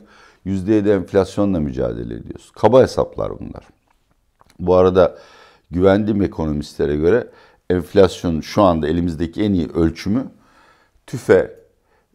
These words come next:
tüik tüfeğiyle ito tüfeği alıp, e, ortalamasını almak. O da bizi yıl sonunda altmış dört değil seksen tüfeğiyle kapattığımızı gösteriyor. Şimdi,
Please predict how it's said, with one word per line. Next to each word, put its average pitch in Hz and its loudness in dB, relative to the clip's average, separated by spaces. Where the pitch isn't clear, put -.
tüik - -2
tüfeğiyle 107 -2
ito 107 -4
tüfeği 90 -2
alıp, 120 -2
e, 85 0
ortalamasını 92 -2
almak. 90 -6
O 110 0
da 107 2
bizi 101 -2
yıl 107 0
sonunda 95 -2
altmış - -2
dört 104 0
değil 120 -4
seksen 104 -2
tüfeğiyle 73 -2
kapattığımızı 64 -8
gösteriyor. 53 -10
Şimdi, 139 -2